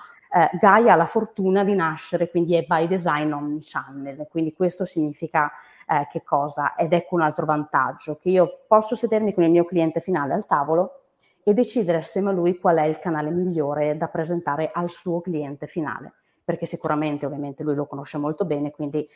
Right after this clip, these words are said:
sappiamo perfettamente se concentrarci su un canale, aggiungerne un altro, fare in modo che magari ci sia, eh, perché no, una deflection, quindi passo da un telefono ad una chat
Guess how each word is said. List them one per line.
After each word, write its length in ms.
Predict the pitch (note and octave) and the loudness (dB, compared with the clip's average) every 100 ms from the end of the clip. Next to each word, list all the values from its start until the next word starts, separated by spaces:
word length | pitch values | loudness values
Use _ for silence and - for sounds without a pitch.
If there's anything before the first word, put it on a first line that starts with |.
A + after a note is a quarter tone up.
| _ - | _ -14
sappiamo 360 | - D#3+ E3 | -8 -2 -2
perfettamente 640 | D#3+ - D#3 D#3+ D3 D3 E3 | -2 -4 -2 -2 -2 -2 -4
se 540 | - D#3 D3+ - - | -2 -2 -2 -4 -14
concentrarci 640 | - F3 E3+ D#3 D3+ - D#3 | -2 -2 0 0 -2 -4 -6
su 140 | D3+ | -4
un 60 | D#3+ | 0
canale, 520 | F#3+ F#3 F#3 F#3 F#3+ | 4 4 6 4 4
aggiungerne 480 | D3+ D#3+ D3+ D#3 D#3+ | 2 0 0 0 2
un 120 | F3 | 4
altro, 520 | D#3 D3+ - E3 E3 | 2 0 2 4 4
fare 240 | E3 D#3 | 2 -2
in 40 | D#3 | 0
modo 200 | D3 D3 | -2 -2
che 100 | D#3 | -4
magari 320 | D3 C#3 C#3 | -2 -2 -6
ci 120 | D#3+ | -8
sia, 360 | - D3+ D3 - - _ - | -8 0 0 -2 -8 _ -6
eh, 160 | C#3+ - | -4 -2
perché 220 | E3+ E3+ | -2 2
no, 100 | D#3+ | 2
una 160 | D3 D3+ | 2 -2
deflection, 600 | F3+ F#3 D#3+ - F3 E3+ | 0 2 2 0 -6 -6
quindi 220 | E3+ D#3+ | -4 -4
passo 300 | D#3 D3+ - | -2 -2 2
da 100 | D#3 | 2
un 80 | D#3 | 4
telefono 400 | E3 D3+ D#3 D#3 | 2 0 0 -2
ad 80 | D#3 | 0
una 140 | F3 | -2
chat 400 | F#3+ D3 C#3+ - | -2 -2 -4 0